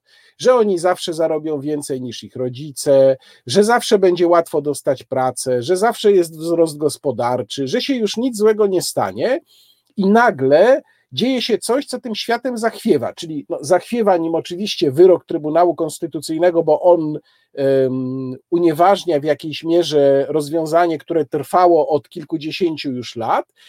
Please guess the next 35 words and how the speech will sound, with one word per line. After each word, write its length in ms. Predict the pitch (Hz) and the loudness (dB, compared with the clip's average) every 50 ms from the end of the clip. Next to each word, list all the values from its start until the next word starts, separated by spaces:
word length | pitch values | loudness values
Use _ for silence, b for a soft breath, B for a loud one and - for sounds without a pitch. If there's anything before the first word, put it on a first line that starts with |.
| b b b b - | b b b b 2
ale 280 | 170 175 175 185 190 | 4 6 6 6 6
również 580 | 208 196 147 135 165 185 220 277 285 - - _ _ _ 135 | 6 4 2 0 -4 -4 -4 -4 -4 -6 -14 _ _ _ -4
zachwia-, 400 | 143 180 175 - - 220 220 - | -4 -4 -4 -4 -4 -4 -4 -4
zachwiał 540 | 151 147 208 233 - - - 202 170 165 143 | -2 0 0 0 0 0 -2 -2 -2 -2 -2
tym 180 | - 165 151 143 | -8 -10 -10 -10
wcześniej 560 | - - - 214 214 - - 139 127 120 113 | -10 -2 0 0 0 0 -4 -8 -8 -8 -8
już, 220 | 113 117 - - | -10 -12 -14 -10
to 120 | - 135 131 120 _ _ | -8 -8 -8 -8 _ _
może 280 | 135 139 139 135 143 143 | -4 -4 -2 -2 0 0
nawet 320 | 143 139 135 139 123 - | 0 0 0 -2 -4 -2
jak 160 | 143 135 - 160 | -4 -2 -2 -2
oni 180 | 151 147 143 | -2 -2 -2
byli 180 | 135 143 139 139 | -4 -4 -2 -2
jeszcze 280 | 139 135 - - 151 | -2 -2 -2 -4 -2
bardzo 320 | 135 147 143 143 139 147 147 | 2 2 2 2 0 -2 0
mali, 320 | 165 180 180 151 127 117 | 2 2 2 2 0 -6
w, 80 | 113 131 | -8 -10
y, 320 | 139 - 143 131 131 123 - | -10 -8 -6 -6 -6 -8 -6
kryzys 480 | - 170 175 165 160 160 151 131 - 127 | -2 2 2 2 2 0 -4 -4 -6 -8
z 120 | 120 113 | -10 -10
dwa 220 | 131 131 156 156 | 0 2 2 2
tysiące 480 | - 143 131 - 160 151 151 143 - 147 | 2 -2 -6 -2 -2 -2 -2 -2 -4 -4
ósmego 400 | 131 120 - 151 156 147 147 139 | -4 -4 -2 -2 -2 0 0 -2
dziewiątego 540 | 131 131 127 139 131 123 160 139 131 131 123 | -2 -2 -4 -4 -4 -2 -4 -2 -2 0 0
roku, 300 | 113 - - - 247 254 B B B B B B B - | 0 -2 -2 -6 -6 -6 B B B B B B B 0
ale 240 | 160 160 156 151 147 | 2 4 4 2 2
teraz 380 | - 190 190 233 247 226 180 | 4 4 4 4 2 0 0
zachwiewa 480 | 160 175 160 - - 202 190 196 214 208 | -2 -2 -2 -2 0 0 4 4 4 2
pandemia 540 | - 208 208 214 190 147 113 107 101 95 95 | 2 0 0 2 0 -2 -2 -2 -6 -10 -10
i 180 | _ 156 170 | _ -6 2
oni 260 | 180 220 262 285 233 | 2 2 2 2 0
nagle 340 | 208 208 214 208 214 202 170 | 2 0 0 2 0 -2 -2
czują, 600 | - - - 202 143 127 127 127 156 220 320 320 - b b b b b b b b | -2 -4 -4 -2 0 0 2 4 4 2 2 -2 -6 b b b b b b b b
że, 640 | 127 113 127 160 190 196 202 196 190 196 196 190 175 - _ _ _ _ _ _ - 165 | -10 -6 0 4 6 8 8 8 8 8 6 4 2 0 _ _ _ _ _ _ -6 -2
y, 200 | 147 147 151 | -2 -2 -2